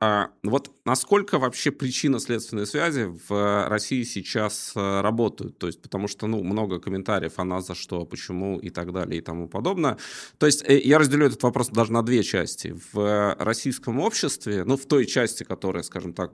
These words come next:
пыталась эту, э, войну не видеть, мы знаем, что в России много людей, которые эту войну видят, и которые эту войну чувствуют, и понимают, и не поддерживают Путина. И для меня всегда важно это подчеркивать. Таких людей в России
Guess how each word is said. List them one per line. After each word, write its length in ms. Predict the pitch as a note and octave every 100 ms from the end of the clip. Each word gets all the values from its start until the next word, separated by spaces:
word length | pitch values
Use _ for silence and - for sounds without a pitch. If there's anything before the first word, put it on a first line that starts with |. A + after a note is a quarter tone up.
| _
пыталась 380 | - G2+ F#2 -
эту, 320 | E2+ - F2 -
э, 260 | F#2 F#2
войну 260 | F#2 G2 G2+
не 100 | G2
видеть, 280 | G2+ D#2+ -
мы 80 | F#2+
знаем, 180 | A2 F#2+
что 140 | -
в 40 | F2+
России 240 | F#2 G#2
много 260 | F#2+ E2+ E2+
людей, 220 | G2+ B2+
которые 320 | F2 F2+ E2+
эту 100 | -
войну 240 | F2+ F#2 F#2+
видят, 380 | C#3 C#3+ - -
и 20 |
которые 480 | F#2 - F2+ F2+ -
эту 280 | F#2+ -
войну 480 | F2 F#2 F#2 F#2 F2+
чувствуют, 500 | - D#3+ D#3 B2+ G#2 A#2+
и 40 |
понимают, 680 | - G#2+ A2 B2+ C#3 A2+ A2
и 40 |
не 200 | G2+ A2
поддерживают 580 | G#2 G2 G2 F2+ F2 -
Путина. 340 | C#3+ C#3 G#2
И 20 | F#2
для 120 | F#2+
меня 160 | F#2 G2
всегда 300 | - G2 F#2+
важно 280 | G2+ F2+
это 120 | D#2+ -
подчеркивать. 540 | F2+ - E2+ - -
Таких 340 | - - A2 G2+
людей 260 | F2+ G#2
в 60 | F#2+
России 380 | D2+ - F2+